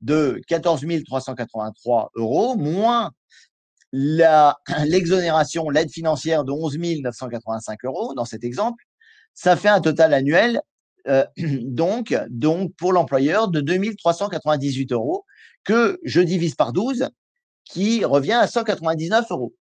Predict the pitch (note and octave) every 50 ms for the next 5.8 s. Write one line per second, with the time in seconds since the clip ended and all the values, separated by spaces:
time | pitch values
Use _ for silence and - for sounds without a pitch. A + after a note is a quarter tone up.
0 | - C#3+ D3 D3 F#3+ A#3+ A3+ F#3+ E3+ D3+ C3+ C#3 E3 G3+ B3 - _ _ _ _
1 | _ _ _ - - - G3+ G#3 G#3+ F#3 - D#3+ - - C#3+ D3 C#3+ C#3 C3 A#2+
2 | - D3+ - B2 A2+ A2 A2 B2 C3+ C3+ C3 C3 - C#3 - - D#3+ E3 D#3 -
3 | - _ _ _ - G#2+ A#2+ B2 D3 D#3 - A#2+ C3 A#2 - D#3 D3+ D3+ C#3+ B2
4 | - - C#3+ C#3+ D3 C#3 A2+ G#2+ C3 B2 B2+ C#3 C#3+ C#3+ C#3 C#3 _ _ _ _
5 | _ _ _ - D#3 D3+ C#3 - D3 D3 C3+ C#3 C#3 C3+ B2